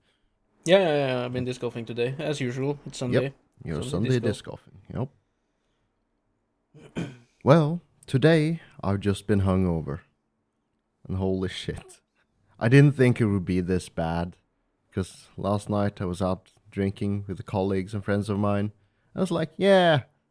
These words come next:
Speaker 2: didn't get shit-faced or anything, just had drinks, took it easy, and, you know, came back home, everything's fine.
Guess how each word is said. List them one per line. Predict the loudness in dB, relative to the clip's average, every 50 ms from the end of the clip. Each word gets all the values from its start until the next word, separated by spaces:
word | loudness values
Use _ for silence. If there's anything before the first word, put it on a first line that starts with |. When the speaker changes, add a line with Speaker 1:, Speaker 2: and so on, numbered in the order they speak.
| _ _
Speaker 2:
didn't | 0 2 2 2 4
get | 4 2 2 2
shit-faced | -2 0 2 2 2 0 -2 -2 0 2 2 0 0 -2
or | -2
anything, | 0 0 0 -2 -2 -2 -2 0
just | -2 -2 -2 -4 _ _ _ _ _ _ _ _
had | -2 0 0 -2 -2 -8 _ _ _ _ _ _ _ _ _ _ _ _ _ _ _ _
drinks, | 0 4 4 4 4 4 0 -2 -4
took | 0 0 0 2 2
it | 2 2
easy, | 4 4 4 4 4 2 2 2 2 0 -2 -2
and, | 0 2 4
you | 4
know, | 6 6 4 4 4 2 0 -2 -4 -8 _ _ _ _ _ _ _ _ _ _ _ _ _ _ _ _ _ _ _ _ _
came | 2 2 4
back | 6 4 4 6
home, | 6 6 6 6 6 4 4 2 0 0 -2 -6 _ _ -4 0
everything's | 2 4 4 4 4 2 0 0 0 -2
fine. | 0 2 2 4 4 2 0 -2 -2 -4 -6 -6